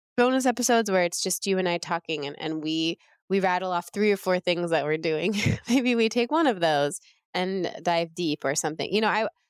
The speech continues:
I'm excited to get a little bit more granular and maybe do a few more episodes, just us. I'm excited about that. And also I'm excited about maybe doing some more writing.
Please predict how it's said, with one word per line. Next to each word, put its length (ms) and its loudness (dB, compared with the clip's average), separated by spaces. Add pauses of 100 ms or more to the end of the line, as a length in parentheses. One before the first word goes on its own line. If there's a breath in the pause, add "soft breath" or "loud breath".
(160)
I'm 140 -2
excited 500 0 (100)
to 440 2 (100)
get 160 2
a 60 2
little 220 0
bit 180 0
more 160 -2
granular 640 -4 (220)
and 420 -2
maybe 260 0
do 200 2
a 60 2
few 260 0
more 600 2
episodes, 540 -2
just 300 -2
us. 480 -2
I'm 120 -2
excited 360 0
about 220 2
that. 240 0
And 420 0 (100)
also 280 2
I'm 120 4
excited 380 2
about 400 0
maybe 240 -2
doing 240 -2
some 240 0
more 560 -2 (100)
writing. 800 0